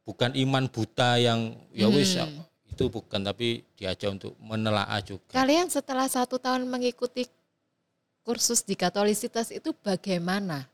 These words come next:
Speaker 2: perasaan kalian atau iman kalian?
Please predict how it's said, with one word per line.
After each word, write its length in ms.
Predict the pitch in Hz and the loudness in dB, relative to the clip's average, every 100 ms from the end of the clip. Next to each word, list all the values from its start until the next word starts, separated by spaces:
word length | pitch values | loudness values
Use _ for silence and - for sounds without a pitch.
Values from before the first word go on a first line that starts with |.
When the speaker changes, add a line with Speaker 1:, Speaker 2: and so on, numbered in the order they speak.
| _ | _
Speaker 2:
perasaan 540 | 160 156 160 - 160 156 | -6 -4 -4 -8 -12 -12
kalian 760 | 160 156 202 262 254 247 247 | -12 -8 -2 0 0 -2 -4
atau 320 | - 160 156 151 _ _ | -10 -8 -6 -6 _ _
iman 300 | 196 175 160 | -8 -4 -4
kalian? 760 | 160 165 175 247 262 240 262 269 | -6 -8 -4 -2 -2 -4 -8 -14